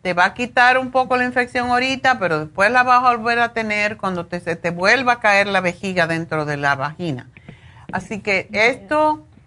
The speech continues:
tienes que hacerlo y te voy a dar, ah, pues, te voy a dar,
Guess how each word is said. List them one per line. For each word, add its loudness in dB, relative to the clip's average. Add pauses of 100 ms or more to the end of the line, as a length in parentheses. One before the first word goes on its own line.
(340)
tienes -2
que -4
hacerlo 0
y -10
te -2
voy 0
a 2
dar, 4 (580)
ah, 2 (340)
pues, -2 (1300)
te 0
voy 0
a 4
dar, 4